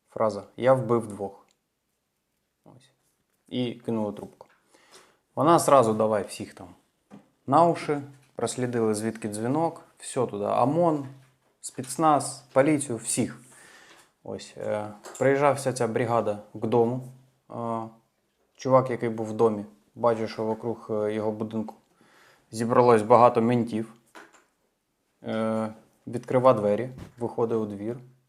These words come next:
Чуваку, ну, подросток, років шістнадцять, мабуть. А, толстенький такий, в очочках. Ось. Виходить, в ахуї просто, в повному шоці. Куча ментів, куча всього, коротше.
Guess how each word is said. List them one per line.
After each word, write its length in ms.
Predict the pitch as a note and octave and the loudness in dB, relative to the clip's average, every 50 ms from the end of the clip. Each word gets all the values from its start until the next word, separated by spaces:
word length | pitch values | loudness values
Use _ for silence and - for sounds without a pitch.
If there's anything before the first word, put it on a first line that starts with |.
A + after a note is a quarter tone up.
| _ _ _ _ _ _ _ | _ _ _ _ _ _ _
Чуваку, 920 | _ - A#2+ A2+ A#2 A#2 A#2 - E3 E3+ E3+ E3 D3+ C#3 B2 A#2 A2+ A2+ A#2+ | _ -8 -2 0 0 0 0 0 2 2 4 4 4 2 2 0 -2 -4 -6
ну, 180 | C3 B2+ A#2 - - - _ _ _ _ _ - | -8 -8 -8 -8 -12 -20 _ _ _ _ _ -6
подросток, 680 | A2+ A#2 B2+ C3 C#3 C3+ - - G#2 F#2+ - - - _ _ _ - | -4 0 2 2 2 0 -2 -8 -8 -10 -10 -16 -20 _ _ _ -8
років 320 | - A2+ A#2 A#2 - G#2+ - | -4 -4 -4 -4 -6 -14 -14
шістнадцять, 460 | - - - - A#2 A#2 - - - | -14 -10 -6 -4 -4 -4 -4 -8 -10
мабуть. 260 | G2 F#2+ F#2+ F#2+ - _ _ _ _ _ _ _ _ _ _ _ - | -12 -10 -12 -14 -16 _ _ _ _ _ _ _ _ _ _ _ -14
А, 420 | G#2+ G2+ G2 G2 G2 G2 G2 F#2+ F#2+ - | -10 -6 -4 -4 -4 -4 -6 -6 -6 -2
толстенький 460 | - C3 C3 C3 C3 B2 G2 - - G2+ | -2 0 0 -2 -4 -8 -10 -10 -10 -12
такий, 300 | - F#2 - - - F#2+ - _ _ - | -12 -12 -14 -14 -20 -20 -20 _ _ -6
в 60 | G#2 | -6
очочках. 600 | G#2 - - B2+ B2+ B2+ - - G#2+ - - - - _ _ _ _ _ _ _ C3 A#2+ - | -4 -2 0 -2 -2 -2 -4 -12 -12 -12 -14 -20 -20 _ _ _ _ _ _ _ -20 -20 -20
Ось. 140 | - - _ _ _ _ - | -20 -20 _ _ _ _ -18
Виходить, 520 | G#2+ A2 - - - B2+ C3+ C3 A#2+ G#2+ - - - _ - | -16 -16 -8 0 2 2 2 2 2 -4 -6 -8 -20 _ -12
в 140 | G#2 G#2 A2 | -4 0 0
ахуї 360 | A#2 B2+ B2+ - A2 G2+ G2+ - _ | 0 0 -2 -8 -12 -12 -12 -14 _
просто, 360 | - G#2+ G#2 G2+ G#2 - - - | -12 -12 -12 -12 -12 -16 -20 -20
в 60 | - | -20
повному 460 | _ _ - G#2+ G#2 G#2+ G2+ G2+ F#2+ | _ _ -8 -8 -8 -8 -10 -14 -14
шоці. 480 | - - - A2 A2+ A2+ - - G2+ - _ _ | -16 -12 -10 -8 -8 -8 -10 -16 -20 -20 _ _
Куча 280 | - - A#2+ A2+ - A2 | -6 -6 -6 -4 -4 -4
ментів, 460 | G#2+ A2 G#2+ G#2 - - C3+ B2+ C3 | -4 -4 -6 -6 -6 -6 -6 -6 -6
куча 240 | - A#2 G#2+ - A2 | -8 -8 -6 -8 -8
всього, 360 | A2 - - A2+ G#2 B2 C3 | -8 -6 -6 -6 -6 -6 -8
коротше. 420 | C3 - - G2+ G2 F#2+ - - | -10 -10 -12 -14 -14 -14 -16 -20